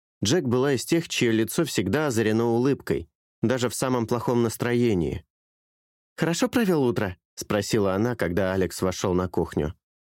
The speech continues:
"Да". Алекс осторожно присел, держась за бок. Джек это заметила, но ничего не сказала. "Надеюсь, ты голоден",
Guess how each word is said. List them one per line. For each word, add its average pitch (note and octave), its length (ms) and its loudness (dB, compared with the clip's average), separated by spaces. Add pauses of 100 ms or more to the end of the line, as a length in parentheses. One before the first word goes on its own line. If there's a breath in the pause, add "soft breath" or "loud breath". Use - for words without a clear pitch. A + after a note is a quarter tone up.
(100)
"Да". E3 360 0 (680)
Алекс A#2 360 0
осторожно G#2+ 560 0
присел, B2+ 420 0
держась G2 480 0
за F2 220 0
бок. D2+ 280 -6 (920)
Джек A2 340 0
это D#3+ 160 2
заметила, C#3 640 0
но B2+ 180 2
ничего B2+ 440 2
не A2+ 120 2
сказала. E2+ 640 -2 (720)
"Надеюсь, E3+ 400 2
ты G#3+ 100 0
голоден", D#3 540 0